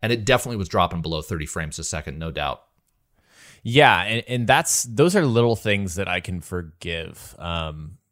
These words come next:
Speaker 2: personally. And we are, these are launch games, and so I, I expect that stuff like that will be a lot smoother later into this generation.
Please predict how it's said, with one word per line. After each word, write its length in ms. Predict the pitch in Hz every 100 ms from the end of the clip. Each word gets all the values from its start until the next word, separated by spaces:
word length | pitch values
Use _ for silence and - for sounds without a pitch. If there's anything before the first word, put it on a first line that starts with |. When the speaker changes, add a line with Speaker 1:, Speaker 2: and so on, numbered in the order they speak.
| _ 87 -
Speaker 2:
personally. 680 | - 101 - 92 82 80 80
And 240 | 92 92 - _ -
we 180 | 143 160
are, 220 | 143 127
these 220 | 131 139
are 160 | 147 135
launch 400 | 113 101 95 -
games, 420 | 85 78 82 -
and 140 | 90
so 300 | - 101 90
I, 160 | 82 90
I 200 | 82 95
expect 580 | 92 - - 110 101 -
that 140 | 95
stuff 260 | - 101 95
like 160 | 92
that 160 | 90 85
will 120 | 90
be 120 | 87
a 60 | 87
lot 200 | 90 78
smoother 600 | - 95 95 87 85 82
later 680 | 82 90 87 87 85 85 - -
into 340 | 90 87 98
this 220 | 95 90
generation. 720 | - 101 90 87 104 160 156